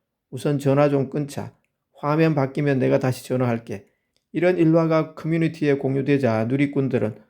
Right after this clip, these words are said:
"어머, 어쩜 나랑 똑같아요. 맞아요. 텔레비전에 훈이님 나왔는데 전화 오래 붙들고 있으면 결례지.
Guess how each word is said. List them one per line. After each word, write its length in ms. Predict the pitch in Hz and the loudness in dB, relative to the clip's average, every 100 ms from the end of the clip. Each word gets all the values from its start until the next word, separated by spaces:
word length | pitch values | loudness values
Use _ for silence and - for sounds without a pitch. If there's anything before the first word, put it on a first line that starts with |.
| _ _ - | _ _ -6
"어머, 200 | 143 156 | 0 2
어쩜 340 | 147 165 147 | 2 2 2
나랑 240 | 139 143 | 4 2
똑같아요. 640 | 139 139 143 - 123 101 95 _ _ _ | 0 -2 -2 -2 -2 -2 -6 _ _ _
맞아요. 360 | 127 135 147 135 | -4 0 2 2
텔레비전에 480 | 147 147 151 160 160 | 0 -2 0 0 0
훈이님 440 | 143 165 156 151 | -2 -2 -2 0
나왔는데 800 | 139 127 135 139 135 120 110 - _ _ _ _ | 0 0 0 -2 -2 -2 -2 -6 _ _ _ _
전화 260 | 143 151 | -2 0
오래 260 | 151 156 156 | 2 2 2
붙들고 400 | 131 - 143 139 | 0 -2 0 2
있으면 300 | 127 139 147 | 0 -2 -4
결례지. 640 | 139 135 139 139 135 107 | 0 2 4 4 2 -8